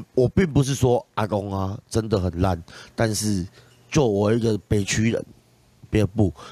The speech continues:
就身为一个台南人而言，<laughs> 阿公啊就像是我变了心的前女友。对。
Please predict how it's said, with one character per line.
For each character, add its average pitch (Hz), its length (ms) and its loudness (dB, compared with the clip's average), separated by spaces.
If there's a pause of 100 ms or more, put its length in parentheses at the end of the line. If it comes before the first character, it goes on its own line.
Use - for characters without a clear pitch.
就 139 100 0
身 120 200 2
为 110 100 2
一 - 20 0
个 104 60 2
台 98 200 2
南 92 140 0
人 92 140 0
而 90 160 2
言， 92 160 -2 (680)
<laughs> - 760 -8
阿 156 100 0
公 147 180 2
啊 147 140 0
就 165 80 2
像 147 180 2
是 139 120 0
我 107 80 2
变 135 200 0
了 113 120 0
心 110 120 -4
的 110 80 -2
前 95 160 0
女 90 260 -4
友。 95 120 -4 (2500)
对。 90 180 2